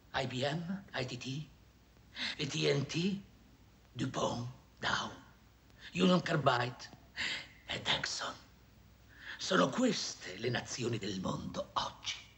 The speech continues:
Di cosa crede che parlino i russi e i loro consigli di Stato? Di Karl Marx? Tirano fuori diagrammi di programmazione lineare, le teorie di decisione statistica, le probabili soluzioni,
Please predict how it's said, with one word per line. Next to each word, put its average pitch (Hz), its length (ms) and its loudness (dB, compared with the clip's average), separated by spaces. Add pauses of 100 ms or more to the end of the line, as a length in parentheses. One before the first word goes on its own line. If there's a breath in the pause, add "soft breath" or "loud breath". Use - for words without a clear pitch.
(1000)
Di 160 120 -6
cosa 214 240 2
crede 247 260 6
che 180 140 2
parlino 113 400 2
i 120 40 2
russi 139 240 6
e 156 40 4
i - 20 2
loro 135 160 6
consigli 131 340 -2
di 110 120 0
Stato? 98 320 -4
Di 135 80 0
Karl 151 240 6
Marx? 202 400 4 (680 loud breath)
Tirano 196 300 4
fuori 208 220 8
diagrammi 196 420 6
di 180 120 0
programmazione 175 600 4
lineare, 113 540 0 (220 loud breath)
le 156 120 0
teorie 170 300 6
di 147 80 2
decisione 147 400 2
statistica, 135 600 0
le 127 80 6
probabili 131 380 6
soluzioni, 143 500 2